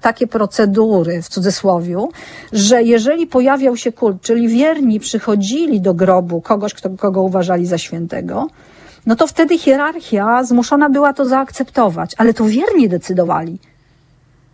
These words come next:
E, i tak było w przypadku świętych, tak było w przypadku wyboru biskupów.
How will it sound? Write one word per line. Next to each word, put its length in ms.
E, 580
i 80
tak 280
było 240
w 60
przypadku 680
świętych, 880
tak 200
było 240
w 60
przypadku 480
wyboru 460
biskupów. 800